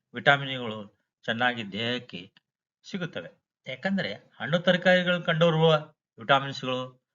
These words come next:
ಖನಿಜ, ಕಬ್ಬಿಣ, ನಾರಿನಾಂಶ, ಇತರ ಪೋಷಕಾಂಶಗಳು ಬಂಜಿತನದ ಸಮಸ್ಯೆಯನ್ನು ದೂರ ಮಾಡುತ್ತವೆ ಅಂತ.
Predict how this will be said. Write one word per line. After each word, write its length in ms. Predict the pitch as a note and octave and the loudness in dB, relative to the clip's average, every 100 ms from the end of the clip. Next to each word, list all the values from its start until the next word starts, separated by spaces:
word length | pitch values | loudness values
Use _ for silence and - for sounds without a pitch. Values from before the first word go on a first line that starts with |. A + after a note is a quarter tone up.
| _ | _
ಖನಿಜ, 320 | A#2+ C3 B2+ C3+ B2+ B2+ - _ _ | -8 -8 -6 -2 -2 -2 -8 _ _
ಕಬ್ಬಿಣ, 340 | B2+ A#2 A#2+ A#2 A#2 | -6 -4 -4 -2 -4
ನಾರಿನಾಂಶ, 720 | A2+ G#2 B2+ C#3 B2+ B2 A2+ A#2 A2 - _ _ _ _ - | -4 -2 -2 -2 -2 -4 -4 -4 -4 -8 _ _ _ _ -18
ಇತರ 340 | B2+ D#3+ D#3+ D#3 | -8 -2 0 0
ಪೋಷಕಾಂಶಗಳು 1120 | - C3+ - C#3 A#2+ A#2+ A2+ A2+ F#2+ - _ _ _ _ _ | -4 -8 -2 -2 -2 -6 -8 -8 -8 -10 _ _ _ _ _
ಬಂಜಿತನದ 840 | C#3 D#3+ G3+ G#3 G3 G3+ G3 G3+ | -2 -2 -2 0 2 2 0 -2
ಸಮಸ್ಯೆಯನ್ನು 640 | G3 E3 D3 - D3 C#3 A#2 | -2 -4 -6 -6 -8 -10 -8
ದೂರ 180 | C3 | -8
ಮಾಡುತ್ತವೆ 520 | C3 A2 G#2 - F#2 F2 | -6 -4 -4 -8 -10 -12
ಅಂತ. 200 | E2 | -14